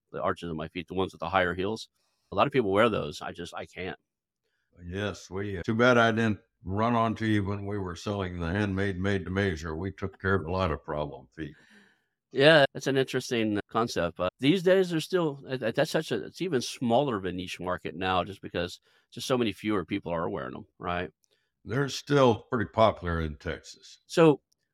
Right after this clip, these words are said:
Speaker 1: let's go back to the book and in, in your, in your entrepreneur side. What is it you're looking to do right now? You got the book out that was just out last month. You're helping entrepreneurs. Is the education company still around?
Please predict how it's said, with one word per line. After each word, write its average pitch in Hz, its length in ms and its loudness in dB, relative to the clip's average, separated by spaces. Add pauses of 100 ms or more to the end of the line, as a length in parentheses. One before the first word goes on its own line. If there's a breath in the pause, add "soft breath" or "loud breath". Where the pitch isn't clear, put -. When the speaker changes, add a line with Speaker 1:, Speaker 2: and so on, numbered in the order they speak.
(240)
Speaker 1:
let's 156 140 2
go 202 140 8
back 160 240 8
to 175 100 0
the 117 140 2
book 123 340 6
and 104 320 0
in, 107 280 -2
in 110 180 -2
your, 95 320 0 (180)
in 113 120 -6
your 98 100 -2
entrepreneur 98 520 -2
side. 87 380 -2 (400)
What 120 200 2
is 151 100 4
it 143 80 0
you're 127 120 2
looking 131 240 -2
to 120 80 0
do 123 120 2
right 113 200 2
now? 101 420 -4 (180)
You 113 60 -18
got 117 120 4
the 107 80 2
book 127 240 2
out 123 140 6
that 113 100 2
was 104 100 -2
just 110 200 -2
out 110 140 4
last 104 260 0
month. 107 320 2 (480)
You're 98 120 -6
helping 113 380 2
entrepreneurs. 104 640 -2
Is 104 100 -12
the 113 140 -2
education 127 460 -4
company 120 260 -4
still 131 320 -4
around? 131 280 -4